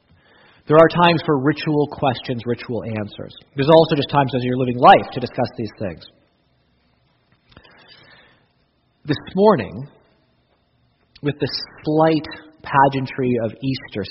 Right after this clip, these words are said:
Sunday, this is part of what we're doing. We're just reminding ourselves again of why we obey God and why we love him. Because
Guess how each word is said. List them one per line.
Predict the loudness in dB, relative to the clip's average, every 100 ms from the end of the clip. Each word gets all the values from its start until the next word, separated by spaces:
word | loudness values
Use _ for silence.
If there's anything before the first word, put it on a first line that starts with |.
| -6
Sunday, | -6 -6 -10 -14 -18 _ _ _ _ _ _ _ _ _ _ _ _ _ _ _
this | 0
is | 0 2
part | 0
of | 0
what | -4
we're | -4
doing. | -4 -6 -10 -20 _ _ _ _ _ _ _ _ _ _ _ _ _ -20 _ _ _
We're | 6
just | 6 4
reminding | 0 2 2 0 0
ourselves | -2 -2 0 2 0 -4
again | -4 -4 -4 -8 -16 _ _ _ _ _ _ _ _ _ _ _ _ _ -4
of | 0
why | 0 0
we | 0
obey | -2 -2 -4 -4
God | -6 -8 -16 _ _ _ _ _ _ _ _ _
and | -12 -6
why | -4 -4
we | -6
love | -8 -10 -12
him. | -18 -20 _ _ _ _ _ _ _ _ _ _ _ _ _ _ _ _ _ _ _ _ -6
Because | -4